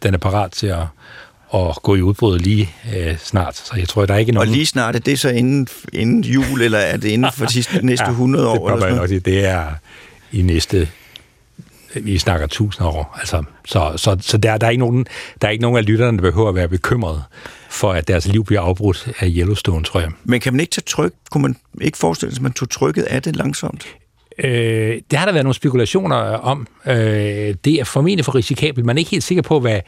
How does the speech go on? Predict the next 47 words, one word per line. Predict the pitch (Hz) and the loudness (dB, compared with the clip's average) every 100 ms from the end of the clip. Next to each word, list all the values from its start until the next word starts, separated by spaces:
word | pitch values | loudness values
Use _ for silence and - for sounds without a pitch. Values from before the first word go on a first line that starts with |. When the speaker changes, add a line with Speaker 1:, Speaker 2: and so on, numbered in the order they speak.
| - - _ _ - - | -12 -20 _ _ -14 -4
Speaker 1:
hvis, | 127 123 | 0 2
hvis | 123 | 2
man | 123 | 2
virkelig | 165 208 | 2 0
prøvede | - 139 | 0 0
at | 175 | 2
gøre | - 135 | 2 2
det, | 160 | 2
man | |
er | 120 | 0
ikke | 156 | 0
rigtig | 160 143 | 0 0
sikker | 156 | 2
på, | 139 | 2
hvad | 117 | 2
effekten | 98 - 139 - 131 | 0 0 -2 0 0
ville | 110 98 | 2 2
være. | 104 107 - 143 | -2 -4 -4 -2
Nu | |
skal | 123 160 | 2 2
der | 151 | 2
jo | |
for | 120 | 0
det | 101 | -2
første | 120 139 | -2 0
være | 113 98 | 0 2
godt | 113 | 0
betryk | - - 113 117 | 0 0 -2 -2
på, | - 101 - - - - - | 0 -2 -4 -16 -20 -20 -4
på, | - 104 87 | 0 2 2
øh, | 85 95 | 0 -2
der | 92 | -2
skal | - | -2
være | 98 | 0
aktivitet | 87 107 87 139 123 95 | -2 -2 0 0 0 0
i | 85 113 | -4 -2
magmakammeret, | 110 98 139 - 113 95 95 | -2 0 0 -2 -4 -6 -2
som | 117 107 | 0 2
er | 92 | 2
meget | 98 135 | -2 -2
stort | 160 143 - | -2 -2 -2
i | 113 | -2
øvrigt. | 104 113 - | -2 -2 -6
Det | - | -8
er | |
sådan | 98 | -2
noget | 113 95 80 | 0 2 0